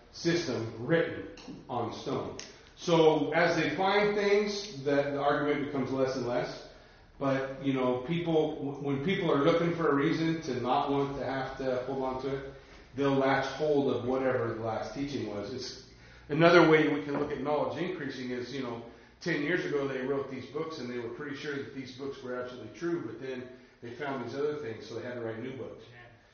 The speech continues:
Speaker 1: But if my information is taken from somewhere old, you know, I could go and I could say, uh, even if I wanted to take Bart Ehrman, who's a, who's a, a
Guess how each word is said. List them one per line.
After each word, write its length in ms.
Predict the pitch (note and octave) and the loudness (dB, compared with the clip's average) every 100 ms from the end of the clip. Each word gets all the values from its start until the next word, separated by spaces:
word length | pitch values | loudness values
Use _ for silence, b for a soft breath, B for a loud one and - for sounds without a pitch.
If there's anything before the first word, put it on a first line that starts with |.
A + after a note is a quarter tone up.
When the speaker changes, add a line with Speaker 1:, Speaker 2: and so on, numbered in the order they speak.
| b b b _ - | b b b _ -2
Speaker 1:
But 120 | D3 | 0
if 160 | C#3 D3 | 0 -2
my 240 | D#3+ E3 | 2 4
information 640 | E3 D3+ D3 E3 E3 D3 C#3 | 2 0 0 0 0 -2 -6
is 80 | |
taken 340 | D3+ D3+ C#3+ B2+ | -4 -4 -4 -8
from 140 | B2+ B2 | -8 -8
somewhere 420 | C#3+ C#3 A#2 A2+ | -6 -6 -4 -2
old, 480 | D#3+ D3 - A#2 - C3+ | -2 -2 -4 -8 -12 -12
you 100 | B2+ | -8
know, 260 | A#2+ B2 - | -8 -8 -8
I 80 | C#3 | -8
could 240 | C#3 C3 B2 | -8 -10 -8
go 280 | C3 C3 B2+ | -4 -2 -4
and 100 | B2 | -4
I 120 | C3+ | -6
could 200 | C3+ A#2 | -8 -10
say, 440 | C#3+ B2 A#2+ A2+ - B B B C3 | -6 -4 -4 -8 -14 B B B -12
uh, 140 | D3+ D#3 | -8 -4
even 200 | D3+ C#3+ | -4 -2
if 60 | |
I 100 | C#3 | -2
wanted 320 | C#3+ C3+ C3 - | -2 -2 -4 -6
to 80 | |
take 140 | C3 C#3+ | -8 -4
Bart 280 | C3+ C3+ C3+ | -2 -2 0
Ehrman, 280 | C#3 A#2 A#2 | 0 -2 -6
who's 140 | A#2 A2+ | -8 -8
a, 120 | G#2+ - - | -10 -12 -12
who's 200 | C3 A2 | -12 -10
a, 60 | A2 | -10
a 380 | G2+ - - A#2 | -12 -16 -20 -20